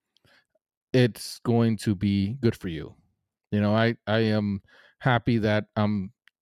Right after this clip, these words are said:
forty years old and I look like this.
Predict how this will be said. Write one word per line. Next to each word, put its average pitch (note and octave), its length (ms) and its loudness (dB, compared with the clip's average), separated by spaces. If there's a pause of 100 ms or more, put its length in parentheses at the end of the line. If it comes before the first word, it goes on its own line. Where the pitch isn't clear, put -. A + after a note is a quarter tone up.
(800)
forty D3 220 6
years B2 260 2
old A#2+ 380 4 (540)
and A2 600 2
I A#2+ 100 4
look E3 180 6
like A2+ 220 0
this. - 360 -12